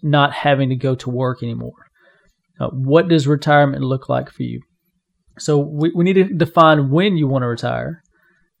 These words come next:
And then we also need to backtrack and say, what standard of living do we want to have once this retirement comes?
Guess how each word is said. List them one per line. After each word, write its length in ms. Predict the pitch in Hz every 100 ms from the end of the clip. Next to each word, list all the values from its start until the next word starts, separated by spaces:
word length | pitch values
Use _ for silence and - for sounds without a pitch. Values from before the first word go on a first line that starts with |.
| -
And 160 | 135
then 80 | 135
we 100 | 147
also 300 | 156 156 156
need 80 | 143
to 80 | 135
backtrack 560 | 147 - - 151 143
and 120 | 139
say, 200 | 135 139
what 400 | 135 135 175 175
standard 560 | - - 160 160 160 151
of 160 | 147 135
living 520 | 147 160 135 123 123
do 120 | 131
we 100 | 131
want 240 | 127 139
to 40 | 127
have 500 | 131 139 117 107 123 _ _ _ _ _ -
once 280 | 139 147 147
this 180 | 147 -
retirement 560 | 135 139 135 127 117 -
comes? 360 | 107 - -